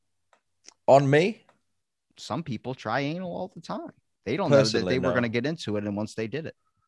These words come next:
Speaker 1: Well, we've got a thingy up there, haven't we? We've
Speaker 2: What,
Speaker 1: got
Speaker 2: anal?
Speaker 1: a G spot up... No, we've got a G spot on our ass.
Speaker 2: I didn't know that.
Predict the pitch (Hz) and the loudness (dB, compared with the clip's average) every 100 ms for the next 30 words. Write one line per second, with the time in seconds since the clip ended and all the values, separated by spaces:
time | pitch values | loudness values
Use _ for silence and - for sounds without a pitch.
0 | _ _ _ _ - 170 139 131 117 95 | _ _ _ _ -2 2 4 4 4 4
1 | - - 95 - 113 175 127 85 85 98 | 2 -6 -6 -4 -4 -4 -4 -2 -2 -2
2 | - 127 - _ _ _ _ _ _ _ | -6 -12 -12 _ _ _ _ _ _ _
3 | _ _ _ _ _ _ _ _ _ _ | _ _ _ _ _ _ _ _ _ _
4 | - 95 95 - - 110 135 117 - - | -8 -6 -4 -4 -2 -4 -2 -2 -2 -6
5 | _ _ - 135 202 190 139 135 123 90 | _ _ -12 -8 -6 -4 -4 -2 -2 -2
6 | 98 120 135 - 67 87 104 87 82 104 | -4 -6 -4 -6 -4 -2 -2 -2 -4 -6
7 | - - _ _ _ _ - 107 90 82 | -12 -20 _ _ _ _ -14 -10 -10 -12
8 | 82 - 113 | -16 -16 -16